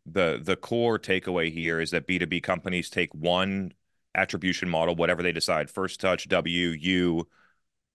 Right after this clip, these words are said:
um, last touch. They take one singular digital attribution model and then try and look at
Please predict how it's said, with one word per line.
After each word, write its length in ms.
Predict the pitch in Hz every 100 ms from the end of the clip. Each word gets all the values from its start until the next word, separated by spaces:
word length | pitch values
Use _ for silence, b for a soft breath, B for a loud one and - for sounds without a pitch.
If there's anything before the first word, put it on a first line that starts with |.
| -
um, 380 | 82 80 73 71 -
last 400 | 90 92 - -
touch. 460 | 92 90 - - _ _ -
They 80 | 87
take 220 | 98 82
one 540 | 80 98 107 120 127 -
singular 640 | - 110 104 104 101 98
digital 480 | - 95 90 98 95
attribution 540 | 90 - 78 90 -
model 360 | 85 78 78 80
and 100 | 85
then 140 | 87 85
try 200 | 95 87
and 100 | 87
look 160 | 90
at 120 | 92